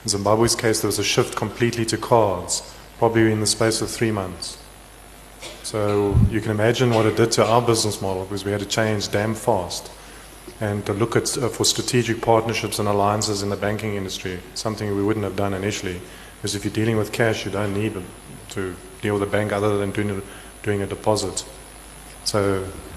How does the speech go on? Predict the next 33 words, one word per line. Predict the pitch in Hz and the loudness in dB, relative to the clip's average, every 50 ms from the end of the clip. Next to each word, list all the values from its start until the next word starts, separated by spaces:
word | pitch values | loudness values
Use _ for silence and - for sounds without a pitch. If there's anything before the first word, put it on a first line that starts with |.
| - - - - - - - - - - - | -16 -16 -18 -18 -20 -20 -20 -18 -14 -10 -8
um, | 104 95 98 98 104 107 | -6 -6 -6 -6 -6 -4
an | 113 101 | -4 -2
amazing | 101 101 104 113 110 107 107 107 | 0 2 4 4 4 4 0 -2
experience. | 101 - - 120 113 107 104 - - | -4 -2 -2 0 0 0 0 -2 -2
Now, | 110 104 | 0 0
you | 107 113 113 110 110 | 0 -2 0 2 2
see | - - 123 | 4 4 4
that | 113 113 117 113 | 4 4 4 4
video | 113 113 113 110 104 | 2 0 2 0 0
clip | 104 - 117 - | 0 -2 -4 -2
was | - 101 - | 0 0 2
taken, | - 120 110 110 - 113 107 104 101 90 - - - - - - - | 2 2 2 2 0 -2 -4 -4 -6 -8 -10 -14 -18 -20 -20 -14 -8
um, | 120 110 101 101 101 101 101 98 95 87 - - - - - - - - - - - | -6 -6 -4 -4 -6 -6 -8 -10 -10 -14 -16 -20 -20 -20 -20 -20 -20 -20 -20 -18 -14
uh, | - 147 120 107 | -10 -6 -4 -2
where | 101 104 107 | 0 0 2
the | 104 104 | 0 0
guy's | 101 - 104 107 107 104 | 0 2 2 2 2 2
paying | - - 113 107 98 95 | 0 0 0 -2 -2 -2
cash, | - 117 110 104 95 - - | -2 0 0 0 0 -4 -6
but | - 101 - | -8 -6 -4
we | 104 104 104 107 107 | -4 -4 -2 -2 -2
are | 110 110 107 107 | -2 -2 -2 -2
now | 107 107 107 104 104 | 0 0 0 0 -2
able | 98 104 101 | -2 -4 -4
to | - - 110 101 101 98 98 | -4 -4 -2 -2 -2 -4 -6
pay | - 113 113 110 110 | -2 0 0 2 2
actually | 110 110 107 - - 107 | 0 -2 -4 -2 -4 -4
through | 101 - - 123 113 113 | -4 0 2 4 4 4
other, | 117 117 117 117 113 113 107 104 - - - - - - - - - - - 110 | 4 4 4 4 4 4 2 0 -4 -10 -14 -16 -18 -20 -20 -20 -20 -18 -12 -6
uh, | 110 107 104 104 98 | -4 -2 -2 -2 0
mobile | 101 104 110 113 113 113 | 2 2 2 4 4 2
network | 107 110 113 110 - 117 113 110 | 2 2 0 0 2 0 0 0
operators, | 117 113 107 - 113 110 107 107 - - 110 107 104 101 98 - - - - | 0 -4 -2 0 0 0 0 0 0 0 0 0 0 -2 -4 -4 -6 -8 -16